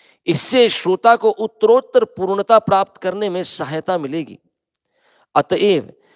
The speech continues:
किसी को यह नहीं सोचना चाहिए कि गोपियों के साथ भगवान का व्यवहार पांडवों के साथ उनके व्यवहार से कम महत्वपूर्ण है। हमें यह सदा स्मरण में रखना चाहिए कि भगवान सदैव समस्त संसारी आसक्ति से परे रहने वाले हैं।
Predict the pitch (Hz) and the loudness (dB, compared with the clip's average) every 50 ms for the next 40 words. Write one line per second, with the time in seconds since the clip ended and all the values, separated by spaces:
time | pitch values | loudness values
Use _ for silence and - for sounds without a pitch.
0 | _ _ _ - 160 - - 247 220 - 269 247 190 175 196 180 - 240 269 277 | _ _ _ -8 -6 -6 -4 -2 0 0 0 0 0 -2 -2 2 4 4 4 4
1 | 269 294 277 202 - 208 226 226 - - 226 226 220 - 208 196 202 214 226 226 | 4 2 0 -2 0 0 0 0 0 -4 -6 -6 -6 -6 -6 -6 -6 -6 -8 -10
2 | - 226 202 156 - - 165 175 175 _ 226 254 262 254 - 233 - - 214 214 | -10 -12 -16 -14 -6 -2 -2 -2 -2 _ -6 -6 -6 -4 -4 -4 -2 2 2 2
3 | 214 170 - 165 175 165 165 170 170 190 220 - - - 175 180 180 156 180 196 | 2 2 0 -4 -4 -2 -2 -2 -2 -2 -2 -2 -2 -2 -2 -2 -2 0 0 0
4 | 202 196 _ _ - 170 165 165 - 180 208 226 247 240 233 208 - 214 208 196 | 0 -2 _ _ -4 -2 -2 0 0 0 2 2 0 -2 -4 -2 0 0 0 0
5 | 202 202 185 202 185 170 165 156 143 147 165 180 170 - 202 - _ - 196 208 | -2 -4 -6 -4 -4 -2 -4 -4 -4 -6 -6 -6 -6 -8 -10 -10 _ -6 -6 -6
6 | 214 202 165 165 165 - 180 - - 170 175 165 135 107 104 _ _ _ _ _ | -4 -2 -2 -2 -2 -4 -6 -10 -8 -6 -6 -6 -8 -10 -14 _ _ _ _ _
7 | _ _ _ _ _ _ _ _ _ _ _ _ _ _ _ - - - 208 214 | _ _ _ _ _ _ _ _ _ _ _ _ _ _ _ -6 -2 0 2 2
8 | 214 196 - - - 180 202 247 254 220 - - - 208 220 220 220 214 214 214 | 2 2 0 -2 0 2 4 4 4 2 0 -2 -4 -2 -2 -2 -4 -4 -4 -4
9 | 214 202 - 202 208 202 - - 180 185 196 208 202 185 196 143 156 165 160 175 | -4 -4 -4 -4 -6 -6 -6 -8 -8 -8 -8 -8 -10 -10 -8 -8 -6 -6 -4 -4
10 | 170 175 190 202 202 - - - - 170 165 190 220 262 269 254 208 - - - | -2 0 0 -2 -2 -4 -6 -6 -4 -2 0 0 0 2 2 0 0 0 -2 -4
11 | 180 185 233 233 - - - 180 - - 175 180 180 - - 180 180 202 214 208 | -4 -2 -2 -2 -2 -4 -10 -10 -8 -6 -6 -6 -6 -4 -2 0 0 0 0 0
12 | 190 180 175 160 - 190 - _ - 214 180 - 185 - _ - 170 170 202 208 | 0 0 0 -2 -4 -8 -12 _ -16 -16 -12 -10 -10 -10 _ -8 -6 -4 -2 -2
13 | 190 170 165 175 175 165 160 160 175 180 135 120 104 | -2 -4 -4 -2 -2 0 0 0 -2 -4 -6 -8 -12